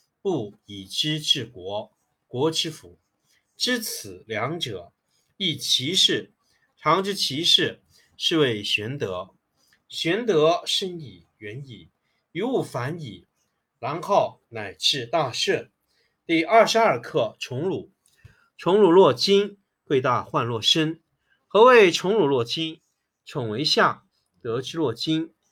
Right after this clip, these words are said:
失之若惊，是谓宠辱若惊。何谓贵大患若身？吾所以有大患，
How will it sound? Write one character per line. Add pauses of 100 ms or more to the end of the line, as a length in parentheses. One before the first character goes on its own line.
(160)
失
之
若
惊， (340)
是
谓
宠
辱
若
惊。 (580)
何
谓
贵
大
患
若
身？ (540)
吾
所
以
有
大
患，